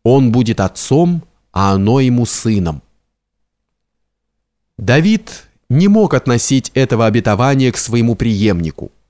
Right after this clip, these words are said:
и потому понял его в том именно смысле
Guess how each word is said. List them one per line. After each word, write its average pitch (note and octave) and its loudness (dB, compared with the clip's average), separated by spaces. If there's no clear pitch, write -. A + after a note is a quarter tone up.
и B2 0
потому B2+ 2
понял D3 2
его A2+ 2
в G#2 -4
том B2+ 0
именно A#2+ 2
смысле C3+ -2